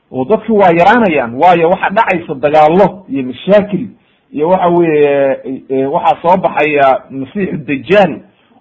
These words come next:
oo waxa weye dadkii waa yaraanayaan, dagaallaa la gelayaa, waa la dhammaanaya. Dadkii waa yaraanayaan,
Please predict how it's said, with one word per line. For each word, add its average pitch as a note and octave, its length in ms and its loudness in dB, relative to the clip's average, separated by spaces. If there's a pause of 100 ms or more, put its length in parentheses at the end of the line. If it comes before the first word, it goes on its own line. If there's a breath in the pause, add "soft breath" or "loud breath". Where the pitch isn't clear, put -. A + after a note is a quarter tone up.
oo F3+ 160 0
waxa G#3+ 220 0
weye G3 60 0
dadkii A#3+ 260 -4
waa G3 200 4
yaraanayaan, F3+ 640 0
dagaallaa E3 400 2
la E3 120 -2
gelayaa, D#3 460 0
waa C#3+ 120 4
la C#3+ 80 -4
dhammaanaya. D3 600 -2 (1700)
Dadkii A#3 240 -2
waa G#3+ 140 6
yaraanayaan, G#3 480 2